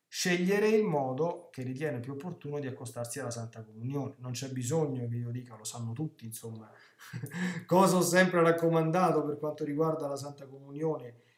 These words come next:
e cosa sempre raccomanderò. Io sono d'accordissimo e sono convintissimo che il modo migliore, lo sono sempre stato, lo sono e sempre lo sarò,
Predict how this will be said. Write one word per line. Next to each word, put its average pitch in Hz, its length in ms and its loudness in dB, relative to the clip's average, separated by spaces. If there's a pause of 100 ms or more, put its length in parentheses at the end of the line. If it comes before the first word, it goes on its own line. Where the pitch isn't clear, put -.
(200)
e 160 260 0
cosa 180 960 2 (220)
sempre 180 680 2
raccomanderò. 160 1120 2
Io 143 140 -2
sono 135 220 -4
d'accordissimo 127 1000 -2 (640)
e 117 100 -12
sono 131 300 -4
convintissimo 127 920 -6
che 107 80 -18
il 113 60 -10
modo 127 280 -6
migliore, 131 760 -2 (120)
lo 127 100 -10
sono 127 220 -6
sempre 120 280 -8
stato, 175 380 0
lo 123 140 -4
sono 175 300 -4
e 147 40 -4
sempre 123 340 -6
lo 113 100 -8
sarò, 110 320 -14